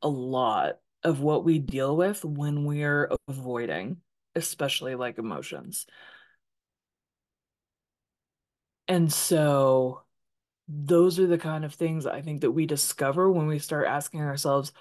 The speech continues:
why we're doing the things we do, right? Um, there's a variety of reasons, you know? Drinking lowers your inhibitions. Maybe you're high anxiety. Maybe you have a lot of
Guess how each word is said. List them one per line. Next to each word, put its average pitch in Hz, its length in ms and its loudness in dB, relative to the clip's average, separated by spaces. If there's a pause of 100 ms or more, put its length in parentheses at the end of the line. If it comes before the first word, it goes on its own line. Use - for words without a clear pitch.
(220)
why 151 240 2
we're 143 120 -2
doing 139 220 -4
the 135 80 -8
things 131 300 -12
we 117 100 -8
do, 104 400 -6 (460)
right? 135 360 0 (1000)
Um, 139 760 -2 (2750)
there's 190 220 2
a 214 40 -2
variety 214 360 2
of 135 40 -4
reasons, 120 540 -8 (100)
you 170 140 -2
know? 143 320 -2 (1700)
Drinking 180 600 4
lowers 165 300 4
your 185 120 0
inhibitions. 170 800 -2
Maybe 143 420 -4
you're 156 140 0
high 165 240 -2
anxiety. 170 480 0
Maybe 131 240 -4
you 156 40 2
have 170 100 0
a 175 40 0
lot 143 340 2
of 160 180 2